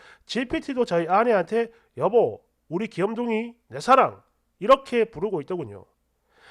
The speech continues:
진짜 보면 볼수록 사람이 열받고 기분이 너무 더러웠는데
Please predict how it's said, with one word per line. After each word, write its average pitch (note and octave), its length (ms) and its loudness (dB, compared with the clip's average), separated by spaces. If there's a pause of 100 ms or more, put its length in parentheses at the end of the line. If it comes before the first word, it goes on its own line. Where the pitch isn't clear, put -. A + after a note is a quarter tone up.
(280)
진짜 G3+ 600 -2 (260)
보면 B3+ 340 0
볼수록 G#3 500 -4
사람이 G#3 500 -4
열받고 G#3 480 -2
기분이 G#3+ 380 -6
너무 E3 240 -6 (140)
더러웠는데 G3+ 960 0